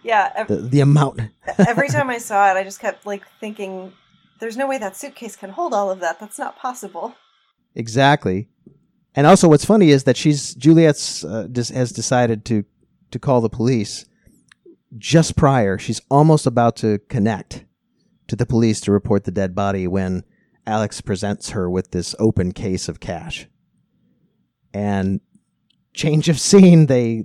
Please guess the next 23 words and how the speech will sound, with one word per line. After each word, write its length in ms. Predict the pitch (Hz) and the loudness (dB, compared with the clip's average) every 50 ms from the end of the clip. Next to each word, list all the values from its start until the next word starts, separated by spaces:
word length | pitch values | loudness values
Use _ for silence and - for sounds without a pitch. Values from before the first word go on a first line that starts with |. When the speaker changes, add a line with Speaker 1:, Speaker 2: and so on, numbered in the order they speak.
| - _ - | -10 _ -6
Speaker 2:
they 200 | 120 110 107 104 | -4 -4 -4 -4
plop 420 | - _ - - 127 123 127 - | -6 _ -4 0 0 0 2 2
it 80 | 139 123 | 0 2
on 240 | 120 117 117 117 | 2 2 0 0
the, 300 | 107 110 104 104 101 98 - _ _ _ _ _ _ _ _ - | 0 0 -2 -2 -4 -6 -8 _ _ _ _ _ _ _ _ -10
uh, 100 | 101 104 | -10 -8
kitchen 340 | - - 151 - - 135 117 | -6 -6 -6 -4 -2 -4 -2
table 380 | - - 135 139 127 120 110 110 | 0 2 2 2 4 4 2 4
and 120 | 107 107 | 2 2
they 60 | 107 | 0
have 220 | 104 117 110 110 101 | 0 0 -2 0 0
a 20 | 101 | 0
discussion. 540 | 95 98 - - - 113 110 107 - - 95 | -2 -2 -4 -4 -2 -2 -2 0 -2 -4 -4
And 100 | 98 104 110 | -4 -4 -2
I'm 100 | 117 135 | 0 2
really 220 | 143 156 156 143 | 4 6 4 4
curious 340 | - - 147 139 131 123 - | 2 0 -2 -2 -2 -2 -2
to 60 | - | 0
know 140 | 117 113 110 | 2 2 4
what 220 | 107 107 110 - - | 2 2 0 -2 -6
you 60 | 101 | -6
guys 300 | 95 110 101 107 - - | -6 -4 -4 -6 -8 -6
thought 340 | - 135 110 101 101 - | -4 -2 0 0 -2 -4